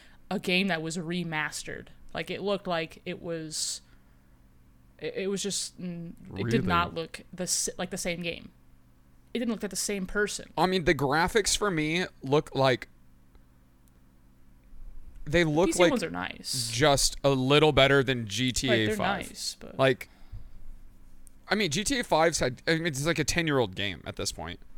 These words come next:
Speaker 2: but it's got really good graphics, sure. But when G T A five came out, those graphics were the best you could get. Like, they were,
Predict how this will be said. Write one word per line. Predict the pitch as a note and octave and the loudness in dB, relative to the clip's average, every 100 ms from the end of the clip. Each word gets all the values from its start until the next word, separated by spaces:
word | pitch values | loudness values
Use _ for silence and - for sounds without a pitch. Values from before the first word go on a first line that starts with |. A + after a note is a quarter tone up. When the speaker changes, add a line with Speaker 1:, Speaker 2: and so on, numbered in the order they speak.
| - - - | -8 -6 -2
Speaker 2:
but | C#3+ C#3 | 2 2
it's | D3+ - | 2 2
got | E3 D3 - - - - - - A#2 - - - | 2 2 0 -10 -16 -14 -14 -14 -14 -14 -16 -12
really | C#3 E3+ A3 | 0 2 2
good | A3 C#3 | 0 2
graphics, | C3 C3+ - - - | 4 4 2 -4 -6
sure. | - - D#3+ A#2+ G2 - - _ _ - | -6 -2 2 2 0 -4 -18 _ _ -6
But | D3+ | 0
when | E3 | 2
G | F#3+ | 2
T | G#3+ G#3+ | 2 4
A | |
five | F#3+ D3+ D#3+ C#3 | 4 4 2 0
came | - D3 D3+ | -6 -4 0
out, | F3+ A#3 C#4+ - - - - - - - | 2 2 0 -4 -16 -18 -20 -18 -16 -4
those | - F#3 | 4 4
graphics | C#3 D3 C#3+ C#3+ - F3+ - C#3+ | 4 0 0 0 0 -2 -2 -2
were | B2 B2+ A#2+ A2 G#2 - - - - - _ - _ _ _ - _ - | 2 4 4 2 0 -4 -16 -20 -20 -20 _ -20 _ _ _ -20 _ -14
the | A2 A2+ | -6 -2
best | B2 G2 C3+ A#2+ - | -2 2 4 4 0
you | A2+ | -2
could | G#2 F#2 | -8 -8
get. | E2+ - - - - - - - | -8 -10 -18 -20 -20 -20 -20 -2
Like, | D#3 D3 | 2 2
they | E3 E3 | 4 6
were, | E3 D3 | 6 4